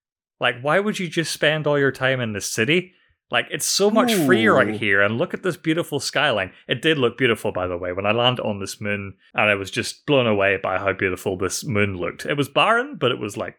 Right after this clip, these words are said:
Speaker 1: gorgeous. And so I was
Speaker 2: Yeah.
Speaker 1: like, "Yeah, I get what you're talking about." And later down the line, this is me skipping ahead a little bit, but I'm back in New Atlantis, and there's this, like, janitor girl, and
Speaker 2: Mm-hmm.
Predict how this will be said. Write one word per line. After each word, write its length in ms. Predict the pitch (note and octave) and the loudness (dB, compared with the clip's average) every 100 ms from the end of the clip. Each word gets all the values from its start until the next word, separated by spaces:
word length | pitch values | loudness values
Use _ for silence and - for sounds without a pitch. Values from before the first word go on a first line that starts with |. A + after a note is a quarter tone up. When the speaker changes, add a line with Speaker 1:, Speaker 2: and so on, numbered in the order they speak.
| - | -8
Speaker 1:
gorgeous. 420 | G2+ - - - _ _ _ _ - | -8 -8 -16 -16 _ _ _ _ -8
And 120 | A2+ | -6
so 140 | G#2+ B2 | -6 -8
I 60 | |
was 120 | A#2 A2 | -4 -4
Speaker 2:
Yeah. 60 | |
Speaker 1:
like, 140 | C3+ A#3+ | -4 -2
"Yeah, 220 | D4+ C#4+ | -2 0
I 80 | F#3 | -2
get 200 | F#3 F3 | -4 -4
what 80 | F#3 | -2
you're 80 | F3+ | -2
talking 320 | G3 D4 B3 | 0 -2 0
about." 300 | A#2+ G#2 - - _ _ _ _ _ - - | -4 -4 -6 -10 _ _ _ _ _ -10 -4
And 100 | C3 | 0
later 220 | E3 F3+ | 2 2
down 160 | D3 C3 | 0 -2
the 60 | |
line, 440 | A2+ A#2+ A#2 G#2 - _ _ _ _ | 0 0 0 -4 -12 _ _ _ _
this 140 | B2+ B2 | -4 -4
is 100 | A2 | -4
me 100 | A2 | -4
skipping 240 | - C3 | -2 -2
ahead 200 | G2+ A2 | 0 0
a 20 | G#2 | -2
little 140 | G2+ | -6
bit, 200 | - F#2+ - | -2 -2 -2
but 60 | A#2+ | -10
I'm 100 | G#2+ | -4
back 220 | A2 A#2+ | -2 -4
in 80 | G#2 | -4
New 160 | G#2+ | -6
Atlantis, 520 | G2 G2+ A2 F#2+ - - _ _ _ - | -4 -4 -6 -10 -12 -16 _ _ _ -4
and 420 | G2+ G2+ G2 F#2 - | 0 0 -2 -4 -4
there's 220 | A2 G2+ | -2 0
this, 240 | A#2+ G2+ - | 0 -4 -2
like, 160 | G#2+ - | -4 -2
janitor 420 | A#2 C3+ E3+ F3+ | -2 0 0 0
girl, 400 | D#3+ F#3+ G#3 G#3 _ _ _ _ | 0 2 0 -2 _ _ _ _
and 540 | - A2+ A2 A2 A2 B2 | 0 2 2 0 -2 -2
Speaker 2:
Mm-hmm. 180 | B2 | -2